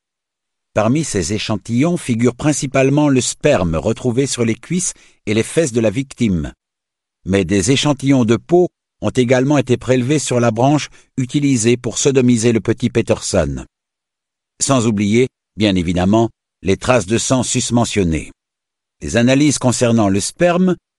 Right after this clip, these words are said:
destinées à obtenir une identification potentielle, devraient arriver la semaine prochaine. Le rapport sera peut-être même disponible avant, d'après le sergent Stanton.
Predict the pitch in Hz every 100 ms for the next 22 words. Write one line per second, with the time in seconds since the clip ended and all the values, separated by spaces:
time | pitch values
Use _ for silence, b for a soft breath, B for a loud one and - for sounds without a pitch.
0 | _ 101 - - 107 107 104 80 90 -
1 | 104 113 107 82 90 139 143 135 127 120
2 | 101 87 104 85 90 - 90 - 127 127
3 | 127 _ _ _ - 107 131 175 160 151
4 | 139 147 117 - 151 147 123 117 - 82
5 | 67 60 - _ _ _ _ - 76 87
6 | - 113 98 - 98 98 104 110 101 98
7 | 101 104 87 123 - 123 120 104 95 76
8 | 65 _ _ 87 90 95 87 - 85 85
9 | 80 - 87 73 80 64